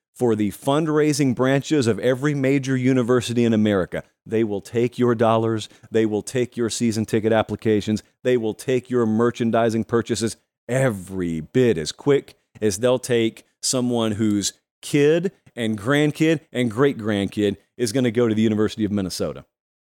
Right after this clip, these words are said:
I don't even have to call them up to make sure I can confirm that for them. So I saw this the other day,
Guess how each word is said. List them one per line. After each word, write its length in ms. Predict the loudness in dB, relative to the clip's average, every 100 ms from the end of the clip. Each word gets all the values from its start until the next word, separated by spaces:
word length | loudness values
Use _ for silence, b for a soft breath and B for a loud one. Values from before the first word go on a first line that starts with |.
| _ _ _ -6
I 140 | -2
don't 140 | 2 2
even 160 | 0
have 140 | -2 -4
to 60 |
call 260 | -4 -2 0
them 120 | 0
up 220 | 0 -4 _ -8
to 100 | -2
make 180 | -2 -2
sure 200 | 0 0
I 60 |
can 140 | 0 -6
confirm 400 | -8 -6 -4 -4
that 160 | -6
for 220 | -12 -12
them. 200 | -10 -12 -16 b b b
So 200 | -2 0
I 120 | 2
saw 280 | 0 0 0
this 200 | 0 -2
the 180 | 0 0
other 160 | 0 -4
day, 280 | -8 -8